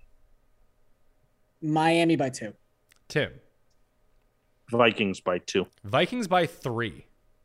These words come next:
Speaker 1: Hmm.
Speaker 2: And what do we say? There is a line for Jets Packers here as well. What did I say Jets Packers was gonna be? Seven and a half?
Speaker 1: Yeah, I think so.
Speaker 2: That's what it is. Pat makes the book, makes the lines from the book. That's why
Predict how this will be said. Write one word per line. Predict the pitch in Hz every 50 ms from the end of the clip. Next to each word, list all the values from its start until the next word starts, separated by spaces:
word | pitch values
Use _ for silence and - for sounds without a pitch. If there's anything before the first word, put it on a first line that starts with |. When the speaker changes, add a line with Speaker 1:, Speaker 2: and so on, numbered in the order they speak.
| _ _ _ _ _ _ _ -
Speaker 1:
Hmm. | 269 269 196 - - - _ _ _ _ - - _ _ _ _
Speaker 2:
And | - 113 113
what | 143
do | 165 165
we | 165 147
say? | - 165 156 147 143 135 139 139
There | 131 151 160
is | 160 151 156
a | 147
line | 135 131 135 135 135 131
for | - 135 123 117 110
Jets | 107 107 - 123 117 -
Packers | - - 120 107 107 107 - 110 95 90
here | - 104 95 90
as | 90 90 90
well. | 104 101 92
What | 95 123
did | 139 156
I | 156
say | 151 170 156
Jets | 139 156 151 -
Packers | - 160 151 143 151 156 139
was | 147 143
gonna | 139 156 147
be? | 147 151
Seven | 143 - 139 131 131
and | 139 135 135
a |
half? | 139 143 151 170 - - - _ _ _ _ _ _ _ _ _ _ _ _ _ _ _ _ _ _ _ _ _ _ _ _ _ _ - - - _ _ _ _ _
Speaker 1:
Yeah, | 135 131 131 131 131 131 131 127 131 131 131 127
I | 127
think | 127 - 127 117
so. | - 110 110 113 - -
Speaker 2:
That's | - 101 98 - -
what | 113 104
it | 104 92
is. | 80 69 71 - - - _ _ _ _ _ - _ _ _ _ _ _ _ _ _ _ _ _
Pat | - 156 156 151 135 - -
makes | 92 120 139 143 139 - -
the | - 143 131
book, | 110 131 131 123 117 - - - _ - - -
makes | 180 202 208 202 -
the | - 185
lines | 160 156 160 160 160 156 147 -
from | - 147 139
the | 131 117
book. | 117 131 110 95 -
That's | 117 107 -
why | 123 117 113 110